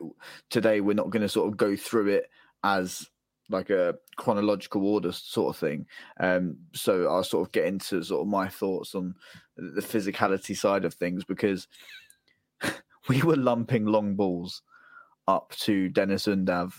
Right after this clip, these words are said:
and Danny Welbeck. Uh, Danny's not the smallest of, of lads, but he was up against Yerry Mina, who's, what, six foot eight, something crazy like that, six foot six,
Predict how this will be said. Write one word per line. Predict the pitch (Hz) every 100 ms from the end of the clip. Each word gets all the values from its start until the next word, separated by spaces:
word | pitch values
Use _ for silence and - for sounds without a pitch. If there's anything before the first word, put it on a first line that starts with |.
| -
and | 98
Danny | 90 92
Welbeck. | 95 92 90 90 82 - - _ _
Uh, | - 101
Danny's | 90 147 151 151 131
not | 139 - -
the |
smallest | - 107 90 78 98 107 - - _ -
of, | 92 - _ _ -
of | 92 87
lads, | 82 85 - - _ - - _ -
but | 120
he | 107 113
was | 107
up | 104
against | 113 104 98 104
Yerry | 123 117 110
Mina, | 104 98 98 107 -
who's, | 104 95 90 -
what, | 104 -
six | - 107 -
foot | - -
eight, | 92 - _ _ _
something | - 98 85 98
crazy | 107 101 95 95
like | 90 98
that, | -
six | - 85
foot | - -
six, | 95 - -